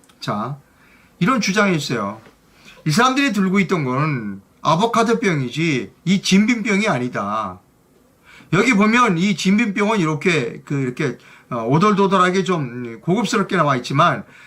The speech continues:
아보카도병은 날렵하다.라고 하는 주장도 있어요. 주장이야. 그러면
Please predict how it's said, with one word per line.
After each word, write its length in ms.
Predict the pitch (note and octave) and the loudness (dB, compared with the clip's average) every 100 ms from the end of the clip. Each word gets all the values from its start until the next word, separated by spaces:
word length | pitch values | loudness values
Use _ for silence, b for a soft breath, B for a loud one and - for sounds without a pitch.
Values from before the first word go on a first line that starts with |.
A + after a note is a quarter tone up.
| B | B
아보카도병은 1120 | - D3+ A3 A3+ A3 F#3+ G3 G#3 D3 B2 B2+ C3 | -2 0 2 2 0 0 0 0 -2 -4 -8 -2
날렵하다.라고 1700 | D3 D#3+ F3+ D3 B2 G#2+ A#2 G#2+ F#2 _ _ _ _ _ E3 A#3 | 0 0 0 -4 -4 -2 -2 -4 -6 _ _ _ _ _ 0 2
하는 100 | C4 | 2
주장도 440 | - F3 A#3+ C4 B3 | 0 0 0 -2 -4
있어요. 540 | D#3 - G#3+ B2 G2 - - - - _ _ _ _ _ _ _ _ _ | -6 -4 -6 -6 -8 -18 -20 -20 -20 _ _ _ _ _ _ _ _ _
주장이야. 600 | - G3 B3 A#3 D#3+ G#2 | 2 4 4 2 -2 -4
그러면 460 | - A#3+ C4 F#3 A2+ | -2 0 2 0 -2